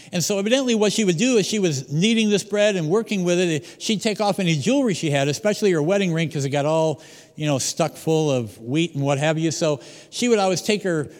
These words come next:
ring off. She'd put it somewhere and then make her bread and whatever. I just never really noticed. Except one day she said, "Hey, honey, where's my wedding ring?" I said, "I don't know. It's your wedding ring. <laughs> I don't know what could possibly," she said, "I, no, I,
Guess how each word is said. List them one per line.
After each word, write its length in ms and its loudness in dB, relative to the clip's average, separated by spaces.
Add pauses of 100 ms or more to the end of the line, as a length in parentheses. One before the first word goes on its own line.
(120)
ring 220 2
off. 200 0
She'd 220 0
put 160 0
it 80 0
somewhere 460 0
and 120 -2
then 360 -2 (400)
make 180 -2
her 80 -6
bread 300 0
and 220 -6 (360)
whatever. 460 -2
I 200 -2 (200)
just 360 -8
never 240 -6
really 240 -2
noticed. 540 -4 (380)
Except 280 -4
one 200 2
day 180 0
she 180 -4
said, 360 -4
"Hey, 160 -2
honey, 360 -4 (920)
where's 180 -4
my 120 -2
wedding 340 0
ring?" 220 -12 (320)
I 40 -20
said, 320 -12 (840)
"I 40 -14
don't 140 -8
know. 220 0
It's 140 -6
your 140 -4
wedding 300 2
ring. 180 0
<laughs> 20 -8
I 60 -2
don't 120 2
know 80 0
what 240 -2
could 180 -4
possibly," 440 -2
she 480 -12
said, 100 -10
"I, 200 -6
no, 200 2
I, 200 -2